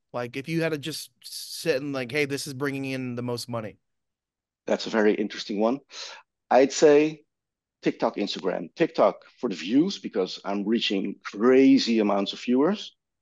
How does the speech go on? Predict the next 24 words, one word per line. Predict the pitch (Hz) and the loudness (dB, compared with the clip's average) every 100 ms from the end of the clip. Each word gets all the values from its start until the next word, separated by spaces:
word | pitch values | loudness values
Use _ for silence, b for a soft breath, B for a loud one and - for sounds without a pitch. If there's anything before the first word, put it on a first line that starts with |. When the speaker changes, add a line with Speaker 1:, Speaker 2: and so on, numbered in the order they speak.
| _ _ - | _ _ -4
Speaker 2:
but | 127 110 | 0 0
the | 110 117 | 0 -2
interaction | 117 117 120 - 127 107 | 2 2 2 0 -2 -2
is, | 98 101 - - | -4 -6 -6 -6
uh, | 98 98 92 92 92 | -2 -2 -2 -4 -6
is, | - 101 - - _ _ - | -6 -6 -6 -8 _ _ -6
in | 110 107 104 98 - | -2 -2 -2 -4 -6
my | 92 101 113 | -4 0 4
opinion, | 113 - 113 107 104 92 | 2 0 -2 0 0 -2
a | |
little | 101 123 147 | 0 2 4
bit | 120 104 | 4 0
lower. | 104 107 127 180 - b b b b _ _ | 2 4 4 0 -8 b b b b _ _
Um, | 104 95 90 90 92 95 - _ | -6 -4 -4 -6 -6 -8 -12 _
I, | 98 95 95 95 95 - - | 0 2 2 -2 -6 -10 -8
this | 95 98 113 | -6 -4 -2
is | 107 | 0
an | 107 | 0
assumption. | 104 - 113 - | 0 0 -2 -2
It's | 131 | -4
very | - 98 | 0 0
dangerous, | 95 107 120 175 - | 2 0 4 4 4
I | 104 | 2
know. | 113 160 | 2 2